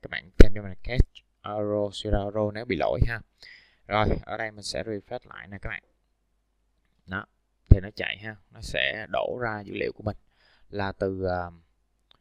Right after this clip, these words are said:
từ một cho tới mười ha. Tại mình phân trang mười, ờ, mình đang phân trang nè các bạn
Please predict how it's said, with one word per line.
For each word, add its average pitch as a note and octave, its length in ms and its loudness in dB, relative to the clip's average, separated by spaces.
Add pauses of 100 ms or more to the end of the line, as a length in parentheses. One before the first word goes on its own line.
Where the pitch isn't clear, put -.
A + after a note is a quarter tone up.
(240)
từ F#2+ 140 -6
một F#2 340 -8
cho A2 160 -6
tới A2+ 380 0
mười G2+ 320 -6
ha. A2+ 120 -8 (180)
Tại D2 120 -6
mình G2 140 -14
phân G2+ 180 -16
trang G#2 260 -8 (200)
mười, G2 360 -2
ờ, F#2 260 -4 (1200)
mình F#2+ 280 -12
đang G2+ 240 -10
phân G#2 240 -20
trang G#2 240 -2
nè F#2+ 60 -18
các - 40 -20
bạn - 160 -10